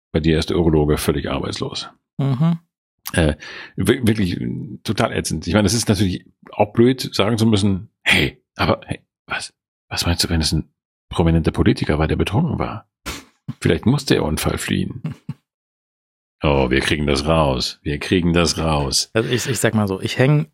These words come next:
Speaker 2: ich häng, ähm, wann war ich denn? Weil ich glaub, das war am Mittwoch, kann es sein? Ich häng einfach eine Woche später, wenn die Leute nochmal, die dort das vielleicht gesehen haben, häng ich einen Zettel an den Parkplatz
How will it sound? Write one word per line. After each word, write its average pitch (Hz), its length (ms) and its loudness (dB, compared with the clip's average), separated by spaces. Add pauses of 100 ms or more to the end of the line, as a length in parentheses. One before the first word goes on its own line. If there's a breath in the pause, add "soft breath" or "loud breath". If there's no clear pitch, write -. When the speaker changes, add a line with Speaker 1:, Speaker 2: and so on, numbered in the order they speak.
(240)
Speaker 2:
ich - 220 -4
häng, 123 280 2
ähm, 104 1000 2 (760)
wann 107 120 2
war 98 120 2
ich - 100 -6
denn? 117 220 -12
Weil 113 160 2
ich - 120 -8
glaub, 110 200 -4
das - 180 -6
war 110 160 -2
am 101 480 0
Mittwoch, 175 480 -4
kann 147 140 -2
es 143 100 -6
sein? 156 240 2 (480 loud breath)
Ich - 140 2
häng 131 180 4
einfach 131 240 2
eine 117 160 2
Woche 135 180 0
später, 117 460 0
wenn 110 80 4
die 110 80 4
Leute 107 260 2
nochmal, 113 400 4
die 107 120 2
dort 107 240 0
das 101 100 -8
vielleicht 110 280 -2
gesehen 131 360 4
haben, 90 300 -2
häng 113 140 4
ich 113 120 -2
einen 117 80 4
Zettel 139 320 2
an 104 140 2
den 104 180 2
Parkplatz - 680 -4